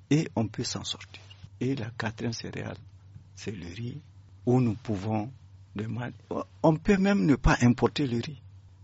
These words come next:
Non, je vous assure, je vous dis que nous produisons environ, dans les statistiques, ils disent, euh, cent et quelques mille,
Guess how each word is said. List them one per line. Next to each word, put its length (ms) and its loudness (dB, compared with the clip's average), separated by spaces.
Non, 240 4
je 140 8
vous 400 6
assure, 340 4
je 160 6
vous 180 6
dis 220 0
que 280 0
nous 120 4
produisons 920 2
environ, 720 -2
dans 220 2
les 100 6
statistiques, 520 0
ils 100 2
disent, 240 0
euh, 240 -2
cent 240 0
et 140 2
quelques 280 -4
mille, 220 0